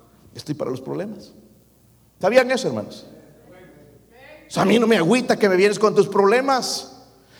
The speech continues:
El problema es que después me vienes con tus problemas y más problemas. Y ya no hay solución. ¿Verdad, hermanos? Pero el orgullo no nos deja.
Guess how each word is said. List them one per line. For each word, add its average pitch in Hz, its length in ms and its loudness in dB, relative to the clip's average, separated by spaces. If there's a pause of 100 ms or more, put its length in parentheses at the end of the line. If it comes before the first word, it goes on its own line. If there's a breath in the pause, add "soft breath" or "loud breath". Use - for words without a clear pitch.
(100)
El 214 140 4
problema 240 400 4
es 254 100 -2
que 269 80 6
después 240 300 4
me 233 100 2
vienes 233 240 0
con 233 180 -2
tus 240 140 -2
problemas 262 500 2
y 269 80 -2
más 254 200 2
problemas. 277 880 -2 (260)
Y 120 60 -10
ya 143 120 2
no 143 80 -2
hay 139 80 0
solución. 123 540 -4 (1700)
¿Verdad, 147 260 2
hermanos? 131 420 -8 (1080 soft breath)
Pero 147 160 -4
el 147 80 0
orgullo 185 340 0
no 185 100 -4
nos 151 280 -8
deja. 151 300 -4